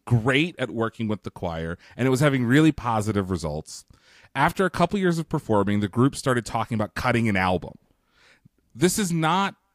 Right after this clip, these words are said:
completely out of the ordinary. There are plenty of gospel albums,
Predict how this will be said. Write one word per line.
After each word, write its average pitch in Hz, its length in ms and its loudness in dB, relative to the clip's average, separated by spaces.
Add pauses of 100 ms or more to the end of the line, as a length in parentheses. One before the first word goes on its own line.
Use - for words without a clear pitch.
(140)
completely 135 520 0
out 139 180 2
of 139 40 2
the 139 100 2
ordinary. 131 540 4
There 113 140 4
are 107 60 0
plenty 131 420 0
of 127 100 0
gospel 110 480 -2
albums, 104 540 0